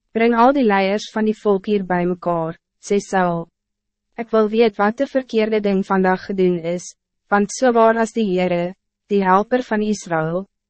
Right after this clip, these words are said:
leef, die een wat dit gedoen het, moet doodgemaak word, al is dit ook my seun Jonathan." Maar niemand wou iets vir Saul sê nie. Hy sê toe vir al die Israëlieten, "Staan julle daar, ek en my seun Jonathan sal hier staan."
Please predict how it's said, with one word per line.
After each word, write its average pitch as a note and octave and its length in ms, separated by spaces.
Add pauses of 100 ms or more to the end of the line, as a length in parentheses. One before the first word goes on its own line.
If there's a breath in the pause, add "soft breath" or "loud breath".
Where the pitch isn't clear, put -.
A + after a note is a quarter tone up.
leef, G3 400 (260)
die G#3 180
een A3+ 260
wat B3 160
dit G#3 200
gedoen F#3+ 380
het, F3 320 (180)
moet G3 220
doodgemaak G3+ 680
word, E3+ 300 (280)
al F3+ 180
is F#3 220
dit F#3 200
ook G3+ 260
my F3+ 200
seun F#3 400
Jonathan." E3 720 (640)
Maar A3+ 220
niemand A#3+ 400
wou G#3+ 180
iets A3 240
vir A3 100
Saul G3+ 380
sê G3 220
nie. F#3+ 240 (380)
Hy A3 80
sê B3+ 300
toe D4 120
vir D4+ 160
al A#3+ 200
die A3+ 160
Israëlieten, F#3 840 (260)
"Staan G#3 400
julle G3+ 240
daar, E3+ 380 (240)
ek G3 160
en G#3+ 140
my A3 120
seun A3 340
Jonathan F#3 640
sal F#3 180
hier F3 200
staan." E3+ 480